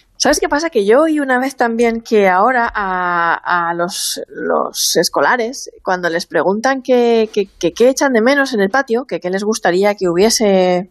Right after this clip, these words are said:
vamos, ¿qué te gustaría que pusieran en el patio? ¿Qué te falta? Pues en vez de pedir columpios, mm, canastas de baloncesto y todo eso, ahora lo que piden es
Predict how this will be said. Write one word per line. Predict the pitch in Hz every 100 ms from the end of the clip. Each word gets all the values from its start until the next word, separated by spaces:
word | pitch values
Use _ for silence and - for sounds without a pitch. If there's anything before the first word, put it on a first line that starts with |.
| _ _
vamos, | - 208 185 - _ _ _ -
¿qué | 254
te | 285
gustaría | 277 269 254
que | 226
pusieran | 214 220 226 208
en |
el | 190
patio? | 175 156 - 175
¿Qué |
te | 233 247
falta? | - 156 - 170 175
Pues | - -
en | 185
vez | 269
de | 262
pedir | 262 247
columpios, | 240 185 190 277 - 190 185 185 185 190 -
mm, | 185 180 180
canastas | 165 190 196
de | 180
baloncesto | 165 160 - 254 277 208
y |
todo | 202 226
eso, | 269 269 302 _ _ - - - - _ _
ahora | - 214
lo | 285
que | 285
piden | 254 285 285 285 320
es | 226 214